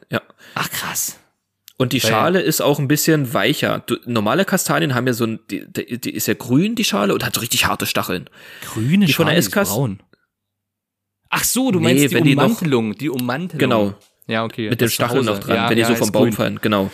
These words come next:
Speaker 1: Das, das Zuhause, genau.
Speaker 2: <laughs>
Speaker 1: Das Haus.
Speaker 2: Das Haus,
Speaker 1: Das
Speaker 2: die Wohnung.
Speaker 1: Zuhause. Und, und von der Esskastanie die Wohnung, die ist ähnlich.
Speaker 2: <laughs>
Speaker 1: Die ist nur ein bisschen, die hat auch ganz viele Stacheln, aber die ist feiner, die ist ein bisschen weicher.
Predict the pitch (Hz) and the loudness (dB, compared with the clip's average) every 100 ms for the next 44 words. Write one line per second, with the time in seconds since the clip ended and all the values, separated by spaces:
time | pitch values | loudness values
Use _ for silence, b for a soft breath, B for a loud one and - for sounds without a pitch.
0 | - - 127 - - 156 - 147 127 151 | -8 -2 -2 0 0 0 0 2 2 2
1 | 135 127 117 120 - - 156 127 123 - | 0 0 0 0 -4 -6 0 2 2 0
2 | 113 113 - - - - - 127 120 123 | 0 2 0 -4 -10 -12 -4 -2 0 0
3 | 339 320 123 139 269 311 269 - 202 B | 2 2 4 4 4 2 0 -2 -6 B
4 | B B B B B 151 - 127 123 - | B B B B B -2 0 -2 -2 -2
5 | 113 117 151 - 190 - 175 170 175 165 | 0 0 0 2 0 0 0 2 2 2
6 | 135 139 151 170 208 - B B 127 123 | 4 4 4 2 0 -6 B B 0 2
7 | - 117 127 190 233 311 - - - 453 | 0 2 2 2 0 0 -6 -6 -2 0
8 | 135 147 175 - 170 - 156 131 139 - | 0 0 -2 0 0 0 0 -2 -2 2
9 | 151 - 156 208 - 208 214 - 175 185 | 0 2 -2 -2 -2 0 2 2 0 0
10 | 214 - 143 135 143 - - 131 156 117 | -2 0 0 2 0 0 0 0 2 0
11 | 104 143 131 160 - 123 110 117 - - | 0 -4 -2 -2 0 0 2 0 -2 -8